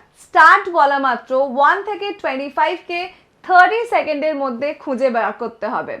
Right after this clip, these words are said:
এটা রোজ সকালে ব্রেনকে খুঁজে বার করবার জন্য যদি জোর দাও, তাহলে তোমাদের ব্রেনের পাওয়ার বৃদ্ধি পাবে। দ্বিতীয়টা হলো মাল্টি কালার টেস্ট। তোমার সামনে আসবে, সেখানে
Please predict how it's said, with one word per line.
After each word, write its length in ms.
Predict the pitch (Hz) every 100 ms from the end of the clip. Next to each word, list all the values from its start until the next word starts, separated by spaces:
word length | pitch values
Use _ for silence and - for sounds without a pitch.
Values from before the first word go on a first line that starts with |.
| _ _ -
এটা 160 | 254 320 311
রোজ 200 | 311 403 392 415
সকালে 300 | 320 320 349 269
ব্রেনকে 400 | 294 320 359 311 311
খুঁজে 220 | - 269 294
বার 120 | 262 277 294
করবার 280 | 285 285 254
জন্য 160 | 285 277 277
যদি 160 | 262 277 233
জোর 200 | 311 381 294
দাও, 140 | 254 - 247
তাহলে 240 | 269 262 262
তোমাদের 300 | 277 277 294 254
ব্রেনের 360 | 262 285 302 339 - 349
পাওয়ার 360 | 330 320 285 349 254
বৃদ্ধি 340 | 254 208 262 185
পাবে। 220 | 170 135 - _ _ _ _ - 262
দ্বিতীয়টা 500 | 339 349 427 440 466 392
হলো 200 | 269 269 330 269
মাল্টি 420 | 294 339 330 415 427 359
কালার 360 | 254 254 269 277 -
টেস্ট। 280 | 185 - _ _ _ -
তোমার 300 | 330 349 466 -
সামনে 280 | 339 294 285 220
আসবে, 280 | 226 190 165 - _ _ -
সেখানে 340 | 311 339 339